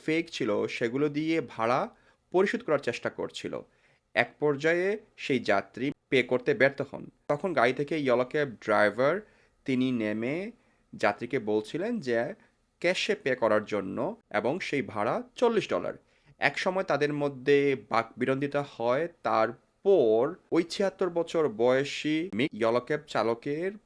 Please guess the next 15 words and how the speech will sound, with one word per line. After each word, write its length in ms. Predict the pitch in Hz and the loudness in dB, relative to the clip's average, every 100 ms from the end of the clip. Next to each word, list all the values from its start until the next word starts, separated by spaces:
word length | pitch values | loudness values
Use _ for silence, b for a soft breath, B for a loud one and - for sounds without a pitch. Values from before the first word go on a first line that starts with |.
| _ _ | _ _
পেটে 220 | 190 196 165 | 0 2 2
গুলি 240 | 104 92 | 0 -4
করেন। 280 | 76 71 - - _ - - | -4 -6 -8 -14 _ -10 2
বর্তমানে 840 | 117 - 170 170 170 180 185 190 - - | 2 2 0 2 2 0 -2 -4 -8 -4
তিনি 200 | 147 151 | -2 -2
হাসপাতালে 680 | - 123 - 156 156 156 | -4 -6 -4 -4 -2 -2
চিকিৎসাধীন 640 | 151 143 147 - 147 135 127 | -4 -8 -8 -4 -4 -2 0
আছেন। 580 | 104 104 - 143 151 156 - | 0 -2 -6 -4 -4 -6 0
নয় 120 | 120 147 | 4 4
বছর 320 | 202 - 202 | 4 2 4
আগে 300 | 180 165 170 | 4 2 0
গিনি 260 | 127 160 | 0 -2
থেকে 320 | 202 202 190 151 | -2 -2 0 2
যুক্তরাষ্ট্রে 760 | 143 143 127 127 127 - 123 | 0 0 2 2 0 -2 0
আসেন 680 | 113 107 - 120 117 113 | 2 0 -2 -2 -2 -6